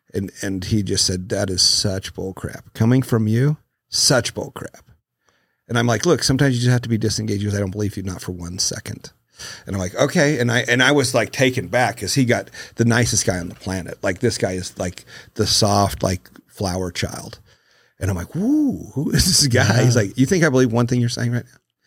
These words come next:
Speaker 1: He goes, "You've just discredited what I believe in you 'cause that is not true what you just said. It is not about business. This is all about people, business is second." I'm like, "Whew." He ate my lunch.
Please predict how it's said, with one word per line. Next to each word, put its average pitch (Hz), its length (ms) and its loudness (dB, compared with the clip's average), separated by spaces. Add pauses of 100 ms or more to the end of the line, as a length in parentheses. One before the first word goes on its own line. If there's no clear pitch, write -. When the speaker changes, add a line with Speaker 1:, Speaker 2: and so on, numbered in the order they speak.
(240)
Speaker 1:
He 143 80 4
goes, 117 220 2
"You've 120 100 2
just 143 220 0
discredited 98 580 -2
what 95 140 -2
I 92 60 0
believe 101 280 -2
in 95 100 -6
you - 80 -8
'cause - 200 -2
that 101 140 4
is 98 120 0
not 92 240 -2
true - 180 -4
what - 140 -6
you - 60 -4
just - 240 -2
said. - 140 -6 (460)
It 107 120 2
is 98 120 2
not 107 240 4
about 87 240 -4
business. - 520 -6 (840)
This 113 160 2
is 107 80 0
all 101 140 2
about 87 220 -6
people, 101 240 -2
business 90 360 -6
is - 120 -2
second." - 260 -6
I'm 90 80 -10
like, 95 140 -14 (1200)
"Whew." - 320 -8
He 151 260 0
ate 147 480 2 (280)
my 98 200 -6
lunch. 104 640 -2